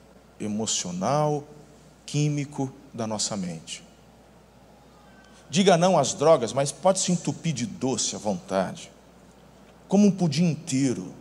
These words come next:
Vai lá, come a caixa de bombom toda. Não faça nenhum exercício, não cuide da saúde. Você não gosta de legumes, de ver, ótimo. O importante é você fazer bem a si mesmo e sentir-se bem.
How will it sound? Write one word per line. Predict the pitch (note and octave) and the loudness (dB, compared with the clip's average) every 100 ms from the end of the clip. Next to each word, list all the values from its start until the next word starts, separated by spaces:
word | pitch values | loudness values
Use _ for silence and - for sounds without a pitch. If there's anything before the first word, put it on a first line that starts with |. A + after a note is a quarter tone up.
| - - - - - - - - - - - - - - - - - | -20 -20 -20 -20 -20 -20 -20 -20 -20 -20 -20 -20 -20 -20 -20 -20 -12
Vai | - E3 | -2 2
lá, | E3 F3+ D#3 - | 6 6 6 2
come | - G3 | 0 0
a | F#3 | 0
caixa | - F3+ F3+ D3+ | 2 2 2 0
de | |
bombom | D#3 C#3+ B2+ D3+ | -2 0 0 -2
toda. | B2 - C3 C#3 G2+ F2 - - - - | -2 -4 0 2 0 -4 -12 -20 -20 -4
Não | F3 G3+ | 0 0
faça | - F#3 - | 0 0 0
nenhum | F3 D#3 F3 E3+ | 0 2 4 2
exercício, | C3+ A#2 - - - C#3+ C#3 - | 0 -2 -4 -4 -4 -4 -4 -4
não | F#3 | -2
cuide | G3 G3+ F3 | -2 -4 -2
da | E3+ | 0
saúde. | E3+ - C3+ A2+ C3+ D3+ - - - - | 0 -2 -4 -2 0 0 -2 -6 -16 -6
Você | - | 0
não | G3+ E3 | 2 2
gosta | B2+ F3 G3+ - C3 | 2 6 8 6 -2
de | C3 C3 | -4 -2
legumes, | B2+ G2+ A2+ F3 C#3+ | -2 -2 0 2 2
de | A#2 | 0
ver, | C3 B2 - | -2 -2 -2
ótimo. | F3 G#3+ G#3 - B2+ A2 | 2 4 2 0 -4 -4
O | |
importante | D3 G#3 G3 - G#3 A3 G#3 | -4 2 2 2 0 0 -2
é | |
você | F3+ D#3+ G3+ G3 | -2 -2 2 0
fazer | - - - F3 E3+ F#3 | 0 -14 -4 0 4 4
bem | C3+ F#3+ | 2 2
a | F#3+ | 0
si | - F3+ | 0 -2
mesmo | D3 E3+ F#3+ F#3 F#3+ | 2 2 2 0 -2
e | F#3+ | -2
sentir-se | - F3+ - G#3 - - F3 | -2 -2 -2 -2 -2 -2 -4
bem. | G#2 G2 F3 F#3+ C#3 F#2+ | -4 2 6 6 2 -4